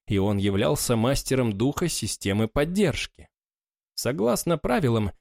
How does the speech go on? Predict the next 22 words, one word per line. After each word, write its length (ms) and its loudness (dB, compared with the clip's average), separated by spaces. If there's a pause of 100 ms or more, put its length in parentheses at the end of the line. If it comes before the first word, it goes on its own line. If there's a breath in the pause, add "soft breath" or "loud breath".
(220)
девушки 480 0
не 140 2
могли 360 2
атаковать 600 0
его 220 2
напрямую. 680 0 (400)
Вот 420 2
почему 320 0
он 140 2
был 140 4
настолько 580 0
смелым. 540 -2 (440)
Однако 480 0
теперь 420 0
он 140 2
был 160 2
шокирован, 760 2
когда 320 0
подвергся 640 0
нападению 640 0
сразу 420 0
двоих. 540 0